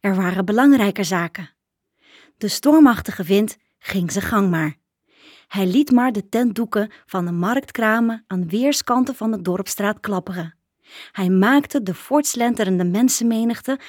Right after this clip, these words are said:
maar tot een chaos. Haar zegen had hij.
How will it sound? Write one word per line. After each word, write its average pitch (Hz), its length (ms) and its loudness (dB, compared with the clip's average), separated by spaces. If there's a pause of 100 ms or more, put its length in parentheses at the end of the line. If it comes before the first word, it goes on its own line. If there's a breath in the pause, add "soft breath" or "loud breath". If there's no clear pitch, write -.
(160 loud breath)
maar 302 180 4
tot 170 200 -8
een 214 120 -2
chaos. 175 560 -4 (680)
Haar 196 300 0
zegen 190 400 0
had 185 200 -4
hij. 185 280 -6